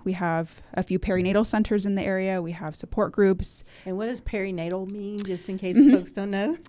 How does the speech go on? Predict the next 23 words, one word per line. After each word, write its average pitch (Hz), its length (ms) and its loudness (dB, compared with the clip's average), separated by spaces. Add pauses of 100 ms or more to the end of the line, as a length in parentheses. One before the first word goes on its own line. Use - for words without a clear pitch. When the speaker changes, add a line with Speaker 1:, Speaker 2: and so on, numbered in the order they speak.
Speaker 1:
Yeah, 220 320 2
uh, 185 180 2
perinatal 240 580 2
is 202 160 2
from 190 220 -2
conception, 269 600 0
so 185 420 2
when, 190 420 0 (140)
um, 175 420 2
an 190 100 -2
egg 180 160 -2
is - 120 -6
fertilized 196 520 0
until 175 500 -2
one 175 240 -2
year 165 140 0
postpartum. 175 600 -2 (200)
Speaker 2:
Okay. 156 160 -8
Speaker 1:
Um, 180 360 -2 (400)
it 185 160 -6
c-, - 100 -14
you 190 100 0
know, 165 220 0